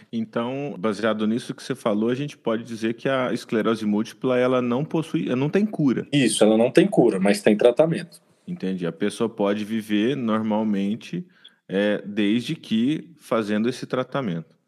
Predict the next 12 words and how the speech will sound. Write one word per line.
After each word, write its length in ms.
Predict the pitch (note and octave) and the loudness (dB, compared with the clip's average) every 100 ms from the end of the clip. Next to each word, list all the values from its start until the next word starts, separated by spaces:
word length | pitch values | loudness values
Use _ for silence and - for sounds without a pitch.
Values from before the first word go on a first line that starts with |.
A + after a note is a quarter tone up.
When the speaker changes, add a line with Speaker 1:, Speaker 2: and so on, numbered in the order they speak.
| _ _ G#2+ | _ _ 2
Speaker 2:
Exatamente. 800 | G#2+ F#2+ F2+ - C#3 A2 - - | 2 4 2 2 0 -2 -4 2
Desde 260 | G#2 G#2+ G#2+ | 4 4 4
que 120 | - | 2
trate 380 | - B2 A#2 - | 6 6 4 2
corretamente 800 | C3+ A#2+ A#2+ B2+ B2 B2 C#3 E3+ | 4 4 2 0 2 0 0 -2
e 20 | |
faça 280 | D#3 C#3 D#3 | 0 0 -2
um 40 | |
acompanhamento 800 | D3+ D#3+ D#3+ D#3 D#3 C#3 C#3 D3+ | 2 2 2 2 2 0 0 0
médico 480 | E3 C3 B2+ - D#3 | 2 2 0 0 2
regular. 560 | C#3+ D3 G3 G#3 G#2 - _ _ - | 4 2 4 2 2 -4 _ _ -10
Speaker 1:
Uhum. 440 | F#2+ F#2 G2 B2 | -8 -6 -8 -10